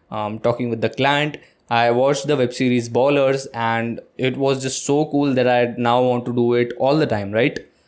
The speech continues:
And that, uh, would be a side tip. If you want to get excited about something, like, for example, if you are not passionate about something, but you are doing it for money or maybe for whatever reason, then you can get passionate about, passionate about it if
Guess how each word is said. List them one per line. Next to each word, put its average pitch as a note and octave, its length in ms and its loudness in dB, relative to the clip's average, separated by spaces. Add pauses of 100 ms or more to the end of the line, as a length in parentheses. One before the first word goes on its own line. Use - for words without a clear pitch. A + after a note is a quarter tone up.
(220)
And A2 640 -6
that, C3 500 0
uh, A#2+ 220 2
would A#2+ 240 0
be B2 160 4
a A#2+ 120 2
side A#2+ 400 2
tip. B2+ 140 0
If B2+ 140 -2
you D3+ 40 2
want D3 180 2
to D3+ 60 0
get C#3 160 0
excited A#2+ 380 0
about B2+ 280 0
something, A#2+ 520 -2 (640)
like, A#2 280 -2
for B2+ 60 0
example, B2 340 2
if A#2+ 120 -2
you B2 100 0
are A#2+ 60 0
not A#2+ 240 -2
passionate A#2 340 0
about A#2 200 0
something, A#2 320 -4
but A2+ 140 0
you A#2 100 0
are A#2 60 2
doing A2+ 300 -2
it A2 100 -2
for A2 160 -4
money C3+ 420 -2 (280)
or A2+ 160 2
maybe A#2 180 0
for A#2+ 180 0
whatever A#2 320 2
reason, A#2+ 460 0 (240)
then B2+ 320 2
you C3+ 280 -4
can C#3+ 300 2
get D3 220 0
passionate C3 320 0
about, B2+ 360 0
passionate B2+ 400 0
about C3 280 0
it C3+ 280 -2
if C#3+ 380 -2